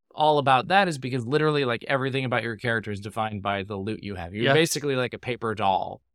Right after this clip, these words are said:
Speaker 1: So
Speaker 2: Yeah.
Speaker 1: you don't really have powers like a Lumen game or anything like that. You literally get it all from the stuff that you're wearing, including, like, your hit points. So, like,
Speaker 2: Yeah.
Speaker 1: if you don't have any hit points on it,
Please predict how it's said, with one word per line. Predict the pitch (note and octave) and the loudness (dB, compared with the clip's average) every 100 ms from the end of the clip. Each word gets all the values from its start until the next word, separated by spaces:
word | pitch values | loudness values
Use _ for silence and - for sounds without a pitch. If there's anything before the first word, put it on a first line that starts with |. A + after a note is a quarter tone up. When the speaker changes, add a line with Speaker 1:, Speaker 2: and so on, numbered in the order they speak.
| _ _ | _ _
Speaker 1:
So | - A#2 G#2+ G#2 | -2 0 0 0
Speaker 2:
Yeah. | B2 A2+ - _ _ _ _ _ | -2 -6 -14 _ _ _ _ _
Speaker 1:
you | - | -2
don't | D3 E3+ | 4 4
really | E3+ E3 | 6 6
have | D3+ C#3 | 4 0
powers | - C#3+ D3+ D3+ D#3 D3 | 2 6 8 6 2 2
like | D3 C#3 | -2 -2
a | |
Lumen | C#3+ D3 D3 D3 | -6 -6 -6 -4
game | C#3+ C#3 C#3 | -4 -4 -6
or | |
anything | C3+ C3 | -6 -6
like | B2+ | -4
that. | C3+ B2 | -2 -2
You | B2+ | 0
literally | C3 D#3 D#3+ D3+ | 2 2 4 2
get | C#3+ | 0
it | B2+ | 2
all | A#2+ B2 | 4 2
from | A#2 A#2+ | 2 -6
the | G#2+ | -6
stuff | - A#2+ - | -2 -4 -4
that | G#2 | -6
you're | G#2+ A2 | -6 -6
wearing, | G#2 A2+ A2 F#2+ F#2+ | -2 0 0 -2 -6
including, | A2 - C3 C3 | -8 -10 -16 -8
like, | A#2+ G#2+ - _ _ _ _ _ _ _ _ | -4 -4 -8 _ _ _ _ _ _ _ _
your | C3 | 0
hit | B2 C3+ - | 0 -2 -4
points. | G#2 E2+ - | -10 -10 -6
So, | B2 | -4
like, | A2 A2+ | -2 0
Speaker 2:
Yeah. | B2+ | 2
Speaker 1:
if | C3 | 2
you | C3+ C#3+ - | 0 -4 -6
don't | A#2+ C#3 D#3+ | -2 -2 0
have | D3+ F3 F3 | 2 4 4
any | E3+ F3 | 2 0
hit | D#3 F#3 | -2 -2
points | A3+ D#3 | -2 0
on | D3+ | 0
it, | D3 | -2